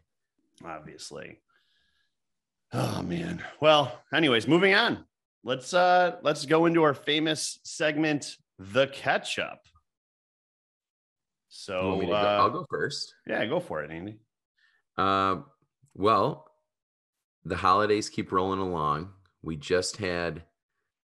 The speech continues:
Speaker 2: Thanksgiving, which for my money is number one. It's my favorite holiday. So quick, quick off, uh, off ramp here for a second. Rob, favorite holiday? What is it?
Speaker 1: Arbor Day.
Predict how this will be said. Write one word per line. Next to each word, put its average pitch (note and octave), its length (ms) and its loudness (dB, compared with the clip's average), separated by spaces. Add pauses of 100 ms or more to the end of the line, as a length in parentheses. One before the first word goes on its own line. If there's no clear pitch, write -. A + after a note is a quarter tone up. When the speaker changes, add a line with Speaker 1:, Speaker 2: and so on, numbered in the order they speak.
(180)
Speaker 2:
Thanksgiving, E2+ 840 -4 (640)
which E2+ 400 -6 (420)
for - 200 -6
my E2 260 0
money D#2 500 -8 (560)
is D2 180 -8
number C#2+ 300 -6
one. C#2 360 -10 (200)
It's - 200 -14
my D2+ 140 -8
favorite D2 380 -6
holiday. C2+ 400 -10
So D2 340 -4 (380)
quick, - 220 2 (220)
quick - 300 0 (100)
off, F2 320 4 (140)
uh, C#2 380 -2 (140)
off D#2 240 0
ramp C#2+ 280 -6
here C#2 160 -4
for C2+ 160 -6
a C#2+ 60 -8
second. C#2 420 -6 (600)
Rob, D#2+ 440 -2 (580)
favorite E2 320 -2
holiday? D2 520 -4 (180)
What C#2+ 200 -6
is C#2 180 -8
it? A1+ 120 -16 (1400)
Speaker 1:
Arbor G#2 280 0
Day. F#2 240 0